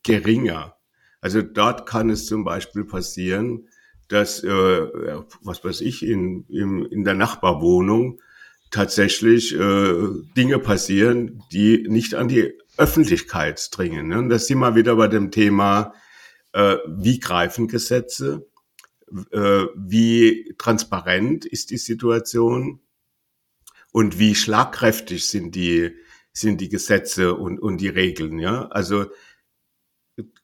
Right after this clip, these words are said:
ich glaub, dass das ein sehr schwieriges Thema ist, diese Balance sozusagen zwischen einerseits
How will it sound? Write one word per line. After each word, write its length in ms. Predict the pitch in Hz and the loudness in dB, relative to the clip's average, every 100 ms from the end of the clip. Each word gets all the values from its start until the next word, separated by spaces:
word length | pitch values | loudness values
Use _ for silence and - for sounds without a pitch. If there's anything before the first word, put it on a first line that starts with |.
| _ | _
ich 160 | - - | -18 -2
glaub, 280 | 120 123 - | 0 0 -2
dass 200 | 113 - | -4 -4
das 340 | 110 - - _ _ - - - _ _ - | -6 -8 -16 _ _ -20 -20 -20 _ _ -14
ein 60 | |
sehr 260 | 101 - 131 | -6 2 2
schwieriges 720 | - 110 160 165 107 104 - | 2 2 2 2 0 -2 -4
Thema 360 | - 104 95 87 | -2 0 0 0
ist, 300 | 127 117 - | 0 -2 0
diese 320 | 107 95 107 | 0 2 -2
Balance 600 | - 90 87 92 117 131 | 0 0 2 2 0 -2
sozusagen 760 | 120 113 - 107 107 110 117 113 | -4 -6 -8 -6 -4 -2 -4 -8
zwischen 560 | - 104 101 101 101 - - - _ | -4 -4 -4 -6 -8 -14 -20 -20 _
einerseits 960 | 107 110 123 117 117 117 120 - - | -2 0 0 -2 0 2 2 -4 -14